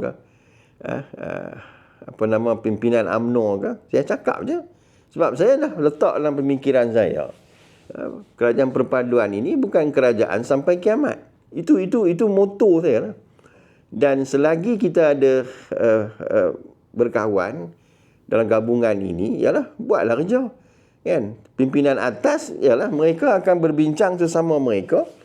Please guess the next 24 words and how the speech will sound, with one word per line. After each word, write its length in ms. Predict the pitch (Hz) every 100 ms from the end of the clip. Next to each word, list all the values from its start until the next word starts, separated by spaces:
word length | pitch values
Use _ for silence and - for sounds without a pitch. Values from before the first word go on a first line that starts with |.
| - _ _ -
uh, 80 | -
dalam 240 | 131 139
membuat 320 | 139 135 123
dasar. 400 | 113 104 - 190
Yang 240 | 156 135 110
bawah 400 | 107 113 95 82
ni, 240 | 123 208
bagi 320 | 127 117 110
saya, 480 | 107 90 247 180 165 - -
hantam 640 | 92 87 - 170 240 90
je 80 | 90
lah. 320 | 131 320 311 _ _ _ _ _
Kan? 400 | - - - - _
Dari 160 | - 110
segi 320 | 110 117 127
realiti, 720 | 117 120 120 120 - 117 87
eh, 160 | 78 240 127
di 80 | 113
Kedah. 400 | 120 113 101 78 - _ _ _ _ _ -
Uh, 80 | -
orang 400 | - 98 98 113
umno 240 | 120 98 -
keadilan. 560 | 101 104 117 120 92 78
Ada, 240 | 90 170